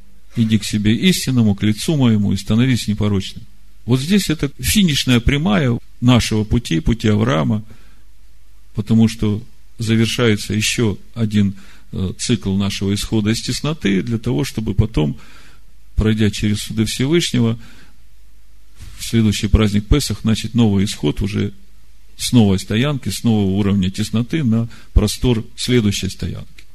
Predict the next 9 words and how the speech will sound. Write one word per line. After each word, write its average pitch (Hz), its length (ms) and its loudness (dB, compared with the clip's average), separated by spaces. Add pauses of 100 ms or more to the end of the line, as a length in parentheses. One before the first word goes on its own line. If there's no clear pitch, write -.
(1000)
И 120 60 -2
вот 120 180 4
сейчас 190 480 2
мы 143 140 2
вникаем 127 460 6
в - 40 0
себя 139 420 4
и 110 280 2 (1080)
смотрим, 104 680 4